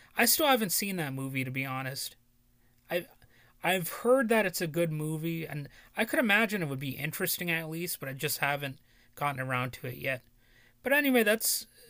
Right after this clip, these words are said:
that's basically all, all I wanted to talk about regarding Ice Cube. You know, bring up a few interesting points here and there.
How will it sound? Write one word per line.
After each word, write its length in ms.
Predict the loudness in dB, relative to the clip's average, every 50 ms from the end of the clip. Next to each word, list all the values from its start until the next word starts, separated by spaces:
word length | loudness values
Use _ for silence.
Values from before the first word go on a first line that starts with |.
| -20 -20 -16 -8
that's 220 | -6 -4 -4 -2 2
basically 460 | 2 4 4 4 2 0 -2 -2 -2
all, 340 | 0 0 0 -2 -2 -2 -2 0
all 180 | 0 2 2
I 60 | 2
wanted 360 | 2 2 0 -2 -2 -2 -6 -6
to 60 | -4
talk 280 | -2 -2 -2 -2 -2
about 340 | -4 -6 -4 -4 -6 -6 -8 -8
regarding 460 | -10 -6 -4 -2 -2 -2 -4 -6 -6
Ice 240 | -6 -6 -6 -6 -8
Cube. 380 | -10 -10 -10 -8 -8 -8 -10 -14 _ _ _ _ _ _ _ _ _ -12
You 80 | -8 -8
know, 100 | -6 -4
bring 220 | -4 -4 -4 -4
up 80 | -4 -6
a 80 | -6
few 280 | -6 -6 -6 -6 -4 -6
interesting 460 | -8 -8 -8 -8 -8 -8 -8 -10 -10
points 380 | -10 -10 -10 -10 -10 -10 -10 -10
here 220 | -8 -8 -10 -10
and 120 | -10 -12
there. 240 | -12 -12 -12 -14 -16